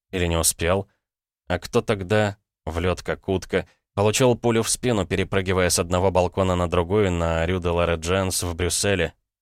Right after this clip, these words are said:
Нет ответа. Но вот же гостиничный номер. Где? И ванна с горячей водой, уже совершенно красная от крови из вскрытых вен. И он, Степан Матвеев, собственной персоной — прислушивается сквозь шум в висках к тому, как ломают дальнюю дверь.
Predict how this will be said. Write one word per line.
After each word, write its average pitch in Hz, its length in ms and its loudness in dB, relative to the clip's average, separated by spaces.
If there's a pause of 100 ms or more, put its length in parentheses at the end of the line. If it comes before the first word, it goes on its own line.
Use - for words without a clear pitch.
(260)
Нет 98 300 -4
ответа. 78 500 -2 (560)
Но 113 240 2
вот 131 180 2
же 92 140 -2
гостиничный 107 680 -2
номер. 113 360 0 (200)
Где? 85 380 -2 (380)
И 95 80 -4
ванна 104 400 2
с 95 80 -2
горячей 101 400 0
водой, 92 500 0
уже 90 220 -2
совершенно 90 560 0
красная 92 540 2
от - 80 -4
крови 87 340 0
из 78 140 -2
вскрытых 87 540 -2
вен. 85 360 -2 (240)
И 90 100 -4
он, 95 280 2
Степан 85 420 0
Матвеев, 85 500 -2
собственной 82 560 -2
персоной — 85 640 -2 (240)
прислушивается 113 760 0
сквозь 98 340 -2
шум 98 380 0
в 80 60 -8
висках 85 540 -2
к - 120 -18
тому, 92 300 0
как - 180 -6
ломают 82 460 0
дальнюю 82 420 -2
дверь. 80 380 -4